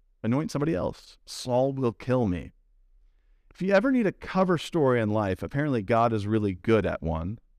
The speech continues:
'Cause here's what verse two and three says. And the Lord said, "Take a heifer with you and say, 'I have come to sacrifice to the Lord.'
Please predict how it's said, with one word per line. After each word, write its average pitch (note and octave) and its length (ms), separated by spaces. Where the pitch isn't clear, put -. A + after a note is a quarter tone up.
'Cause C3 160
here's F#3 240
what C#3 160
verse B2 240
two - 140
and A#2 100
three A2 140
says. F#2 500
And A#2+ 140
the A#2 80
Lord C3 260
said, G2+ 380
"Take - 420
a A2+ 120
heifer E3+ 280
with D#3 180
you D3 100
and A#2+ 100
say, B2+ 220
'I A#2+ 180
have C#3+ 140
come E3+ 240
to D3+ 60
sacrifice D3+ 760
to - 100
the C#3 100
Lord.' D3+ 440